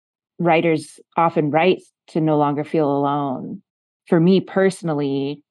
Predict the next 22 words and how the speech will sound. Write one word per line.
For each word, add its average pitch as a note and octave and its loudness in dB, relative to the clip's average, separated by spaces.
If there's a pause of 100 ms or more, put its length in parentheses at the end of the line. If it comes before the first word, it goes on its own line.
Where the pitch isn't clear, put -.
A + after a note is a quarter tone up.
um, C#3 -2 (280)
I'm E3 2
writing D#3+ 2
the D3 2
story C#3+ 2 (380)
that C#3+ 2
I D#3 2
desperately C#3 -2
needed C3+ -2 (400)
when D#3 2
I C#3 2
was C#3 0
going C3+ -2
through - -6
it, - -10 (340)
um, C#3+ 0
because F#3 4
there G3+ 4
just, F#3 -4
there G#3 2
really A3 4
weren't A3 0